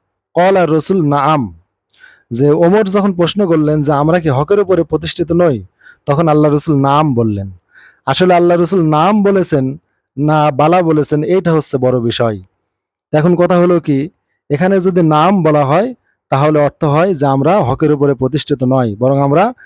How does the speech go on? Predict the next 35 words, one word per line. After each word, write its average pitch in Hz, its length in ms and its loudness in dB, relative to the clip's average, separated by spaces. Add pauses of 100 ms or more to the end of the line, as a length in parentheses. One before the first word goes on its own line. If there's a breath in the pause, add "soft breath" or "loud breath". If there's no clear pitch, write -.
(200 loud breath)
বাতিলের 151 460 0
উপরে 131 200 0
প্রতিষ্ঠিত। 113 560 -8 (560 soft breath)
তা 160 80 2
আল্লাহ 185 180 4
রসুল 190 220 -2
সাল্লাল্লাহু 190 380 -4
আলাইহি 175 180 0
ওয়াসাল্লাম - 0 -
এত 165 160 0
বড় 156 220 0
ব্যাকরণের, 147 600 0
ব্যাকরণে 143 560 -2
ভুল 127 220 0
করবেন, 135 420 -2 (340 soft breath)
আহ, 127 140 0
এটা 135 240 0
আসলে 139 220 0
মেনে 135 220 2
নেওয়া 127 260 0
কষ্টকর, 127 420 -2 (340)
যা 123 200 0
আপনারা 131 360 0
এই 127 280 2
ভিডিওতে 123 420 0
দেখতে 123 260 -2
পাবেন। 143 340 0 (440)
আহ, 131 280 0
এবং 151 220 2
এটা 151 160 0
সম্পূর্ণ 160 420 0
একটা 151 200 0
আকীদা 151 320 0
বিরোধী 147 320 0
এবং, 139 320 0